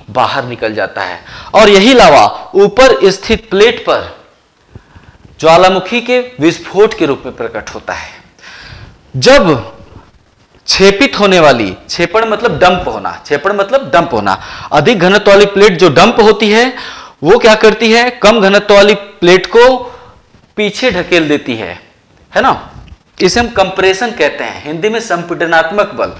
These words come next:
अधिक घनत्व वाली plate संपीडनात्मक बल यानी compression द्वारा, compression force द्वारा कम घनत्व वाली plate को पीछे ढकेलकर नीचे mantle में घुस जाती है। तो इससे जो कम घनत्व वाली plate होती है उसका अगला भाग विरूपित हो जाता है,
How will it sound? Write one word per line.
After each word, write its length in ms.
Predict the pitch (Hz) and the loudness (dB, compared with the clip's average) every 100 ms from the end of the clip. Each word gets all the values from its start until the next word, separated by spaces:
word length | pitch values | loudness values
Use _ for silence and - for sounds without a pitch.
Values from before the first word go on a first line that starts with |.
| - - - | -14 -14 -2
अधिक 280 | 143 202 202 | 0 0 0
घनत्व 320 | 170 180 185 | 0 0 2
वाली 180 | 170 165 | 2 2
plate 420 | 147 160 247 - - - - - | 0 0 0 -6 -16 -20 -20 -4
संपीडनात्मक 880 | 175 170 175 160 165 160 190 226 185 | 0 2 2 2 2 2 2 0 2
बल 220 | 160 196 | 0 2
यानी 200 | 190 202 | -2 -2
compression 640 | - 175 175 180 180 254 | 0 0 0 -2 -2 -2
द्वारा, 280 | 175 127 147 | 2 4 4
compression 540 | - 180 170 175 170 240 | 2 0 2 0 2 -2
force 300 | - 160 139 | 0 0 2
द्वारा 360 | 131 127 202 233 - _ | 2 4 2 -2 -16 _
कम 180 | 240 262 | 2 2
घनत्व 300 | 180 170 180 | 0 -2 2
वाली 180 | 160 165 | 2 0
plate 320 | 156 147 143 | -2 -2 -2
को 120 | 214 247 - _ | -6 -8 -12 _
पीछे 320 | 185 175 240 | -12 -8 -6
ढकेलकर 460 | 160 160 156 151 214 | -6 -2 -2 0 0
नीचे 260 | 160 143 196 | 0 0 0
mantle 340 | 156 151 196 | 0 -2 -2
में 80 | 208 | 0
घुस 220 | 202 240 | -2 -2
जाती 280 | 131 107 107 | -4 -6 -8
है। 180 | 92 87 - - - - - | -12 -16 -20 -18 -18 -6 2
तो 400 | 302 214 101 - - _ _ - _ _ - - - - | 4 4 2 -8 -20 _ _ -20 _ _ -20 -20 -20 -2
इससे 300 | 220 - 277 | 0 2 0
जो 100 | 254 269 | 0 -2
कम 260 | 214 240 202 | 0 0 2
घनत्व 340 | 202 208 208 | 0 0 2
वाली 180 | 185 185 | 2 2
plate 320 | 180 160 156 | -2 -4 -4
होती 200 | 143 - | -10 -12
है 260 | 123 165 247 - - | -4 -4 -4 -8 -4
उसका 260 | 175 - - | -4 0 0
अगला 420 | - 156 185 220 | 4 4 6 4
भाग 260 | 143 147 170 | 4 0 2
विरूपित 520 | 151 160 160 - - | 2 0 0 -6 -8
हो 60 | 107 | -14
जाता 280 | 95 - | -14 -14
है, 140 | - | -16